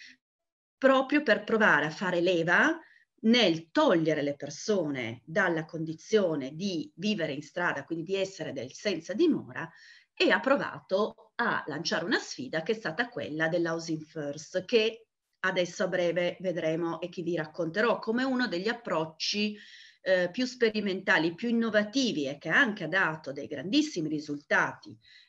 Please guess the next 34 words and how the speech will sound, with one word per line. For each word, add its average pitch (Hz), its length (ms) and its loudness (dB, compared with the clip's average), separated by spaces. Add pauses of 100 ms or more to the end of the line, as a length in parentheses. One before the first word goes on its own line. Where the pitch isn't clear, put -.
(100)
eh, 156 220 -2
laddove 165 800 0
è 165 80 -8
stato 151 400 -8
appunto 165 720 -4
implementato. 156 920 0
A 151 40 -8
Torino 175 460 -4
stanno, 170 600 -4
si 160 260 -14
sta 180 200 -4
lavorando 180 560 0
su - 140 -8
una 160 140 -4
cinquantina 190 640 -6
di 170 140 -8
case 175 720 -2 (200)
di 175 160 -4
Housing 165 340 -2
First 160 440 -4
per 151 160 -8
persone 160 360 -6
senza 160 320 -8
dimora 147 480 -4
e 180 120 -4
non 180 160 0
è 196 80 -2
un 185 160 0
numero 170 320 -2
piccolo, 151 440 -10
è - 20 -6
un 160 80 -6
numero 160 260 -4
importante. 160 960 -10